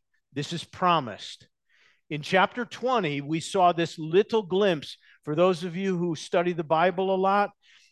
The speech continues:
in chapter twenty and verse forty-one, Jesus asked the question,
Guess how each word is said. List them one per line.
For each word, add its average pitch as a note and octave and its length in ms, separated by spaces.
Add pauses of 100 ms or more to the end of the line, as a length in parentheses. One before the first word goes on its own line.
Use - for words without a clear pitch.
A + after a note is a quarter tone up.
(140)
in D3+ 160
chapter E3 600
twenty G3 500
and E3 120
verse E3 240
forty-one, E3+ 920 (460)
Jesus G3 480
asked F#3 260
the F3 80
question, F#3 640